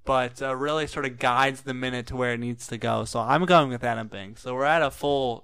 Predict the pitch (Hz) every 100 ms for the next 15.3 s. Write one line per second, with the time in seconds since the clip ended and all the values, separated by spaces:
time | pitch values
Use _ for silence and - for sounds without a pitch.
0 | - 131 131 120 123 127 110 113 98 104
1 | 120 127 147 156 139 139 113 110 117 107
2 | 110 - - - - - - - - 156
3 | 139 131 - 120 120 113 104 104 110 123
4 | 131 135 123 120 117 - 110 107 110 120
5 | - 120 117 120 123 117 113 - 110 -
6 | - 113 104 104 113 - - - - -
7 | 131 127 127 127 - 143 147 - - 170
8 | 170 156 151 - - 156 147 131 - -
9 | - - 156 139 - 113 104 135 117 101
10 | - - - - - - 151 123 120 113
11 | 110 - 135 131 120 131 123 120 120 -
12 | - - - - - 151 - - 131 131
13 | 127 131 120 - 131 123 123 117 120 123
14 | 127 123 127 127 117 117 127 - 120 113
15 | 107 107